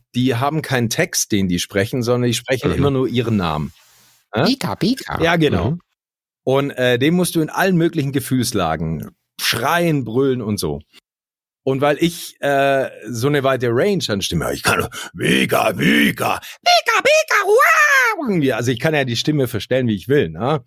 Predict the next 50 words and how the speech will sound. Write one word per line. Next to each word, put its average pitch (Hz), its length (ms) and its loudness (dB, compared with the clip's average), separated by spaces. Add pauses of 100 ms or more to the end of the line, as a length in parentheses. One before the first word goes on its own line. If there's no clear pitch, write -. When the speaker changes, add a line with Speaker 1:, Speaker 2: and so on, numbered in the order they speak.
(520)
Speaker 2:
Mhm. 92 120 -4
Speaker 1:
Und, 139 280 0
äh, 131 220 2
dadurch 156 640 0
haben 156 200 0
sie 147 80 -4
mir 156 260 0
das 151 180 -2
dann 139 140 -4
so 131 120 0
aufgebrummt, 131 720 -2
„Ach, - 140 -2
du - 140 -2
bist 107 220 0
ja 92 120 -4
wunderbar, 107 480 0
da 107 100 -2
kann 107 140 -8
man 98 140 -2
dich 95 120 -2
ja 95 140 0
super, 98 480 -2 (400)
super 117 300 -2
auf 107 160 -2
mehrere 156 420 2
Pokémon 113 540 -2
draufsetzen.“ 101 760 -2 (920)
Und 147 140 0
wir 147 100 4
haben 160 120 0
tatsächlich 151 580 0
so 139 100 0
eine, 123 420 0
so 123 140 0
eine 113 400 0 (540)
Datei 131 520 0
aufgemacht, 120 680 -2
wo 120 140 0
wir 120 60 2
dann 120 120 0
gesagt 120 340 0
haben, 123 120 0
„Okay, 131 440 0
äh, 120 320 0
Pokémon 120 540 -2
A, 131 300 0
Pokémon 107 580 -2
B, 131 420 0
Pokémon 104 440 -2
C, 135 360 0